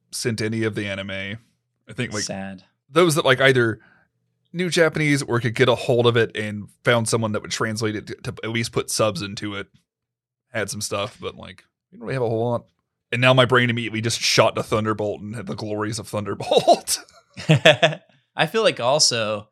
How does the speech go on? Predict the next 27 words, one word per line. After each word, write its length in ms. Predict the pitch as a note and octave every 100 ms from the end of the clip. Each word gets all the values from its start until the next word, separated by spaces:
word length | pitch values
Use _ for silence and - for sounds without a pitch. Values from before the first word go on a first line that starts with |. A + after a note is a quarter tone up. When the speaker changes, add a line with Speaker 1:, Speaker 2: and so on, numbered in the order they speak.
| _ _
Speaker 2:
it 120 | A#2+
wasn't 720 | B2+ C3+ A#2+ C3 B2 A2 - -
clear 480 | - C3+ C3 B2 A2
how 340 | G2+ A2+ A2+
big 260 | G#2 A2+ A2+
of 80 |
an 100 | G#2+
audience 480 | G2+ G#2+ G#2+ G#2 G2
there 140 | G#2 G2+
was 280 | G2+ G#2+ -
here 420 | G#2+ G#2+ A2 A2 _ _ _ _
in 100 | G#2+
the 100 | G#2+
West 300 | G#2 G#2+ -
for 240 | - G#2+ A2
all 160 | A2+
of 80 | A#2+
this 160 | A#2+ B2
stuff 300 | - B2 B2
after 280 | B2+ - C#3
a 80 |
while, 480 | C#3 D3 D3+ D#3 D3+ _ _
Speaker 1:
No. 200 | G#2+ G2+
Speaker 2:
after 300 | A2+ A#2+ C3+
the 120 | A#2
Toonami 540 | A#2+ D3 B2 B2 C3 C#3
era. 400 | C#3 D3 D3 C#3+